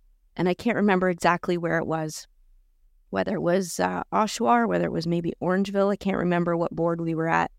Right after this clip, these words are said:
And we were having a discussion about cell phones and safety apps. And this one lady was adamant. She said, I take this with me on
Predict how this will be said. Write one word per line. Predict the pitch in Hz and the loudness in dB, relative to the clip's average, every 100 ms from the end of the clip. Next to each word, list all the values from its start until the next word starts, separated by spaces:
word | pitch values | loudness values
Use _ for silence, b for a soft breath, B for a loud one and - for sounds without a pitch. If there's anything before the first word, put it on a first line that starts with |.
| _ _ - _ _ | _ _ -20 _ _
And | 180 180 | -4 0
we | 190 | 2
were | 185 180 | 2 2
having | 185 233 277 | 2 4 6
a | 277 | 4
discussion | 226 - - 196 - 175 | 2 -2 -2 -2 -2 -4
about | 170 175 180 180 - - _ | 0 2 2 0 -8 -20 _
cell | - - 185 | -8 -2 -2
phones | 180 180 180 180 | -2 -2 0 0
and | 175 170 | -2 -4
safety | - 170 170 165 | -4 -4 -2 -2
apps. | 156 - - - _ _ _ _ | -2 -4 -8 -20 _ _ _ _
And | 175 170 | -2 0
this | 180 180 - - | 0 -2 -4 -8
one | 180 185 202 | -2 0 2
lady | 196 196 190 | 2 2 2
was | 180 175 - | 0 -2 -2
adamant. | 165 170 165 160 - | -4 -2 -2 -2 -4
She | - | -4
said, | 180 170 165 - | -2 -2 -4 -4
I | 156 185 | -2 -2
take | - 190 - | -2 -4 -2
this | 185 - | -6 -4
with | 180 - | -4 -2
me | 185 180 175 _ _ _ _ | 0 0 -4 _ _ _ _
on | 165 160 | -4 -4